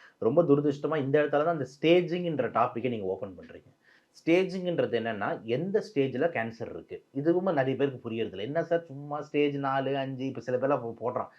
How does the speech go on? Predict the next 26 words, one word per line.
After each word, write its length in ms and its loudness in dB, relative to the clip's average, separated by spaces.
ஸ்டேஜ் 360 2
டென்னாமே 540 -2
அப்படின்றான். 500 -12
மொத்தமே 360 -2
நாலு 220 4
ஸ்டேஜ் 300 -4
தான் 220 -12
எனி 200 -4
கேன்சருக்கு. 480 -6
இது 120 -6
என்ன 260 2
இந்த 120 0
நாலு 280 4
ஸ்டேஜ்ன்றது 720 0
ரொம்ப 140 -2
முக்கியம். 400 -10
இப்ப 160 -2
ஸ்டேஜ் 420 2
ஒன்னு 320 2
அப்படின்றது 400 0
வந்து 200 -4
பாத்தீங்கன்னா, 440 -4
இப்ப 180 -4
எக்ஸாம்பிள் 380 -2
வந்து 180 2
ஒரு, 120 2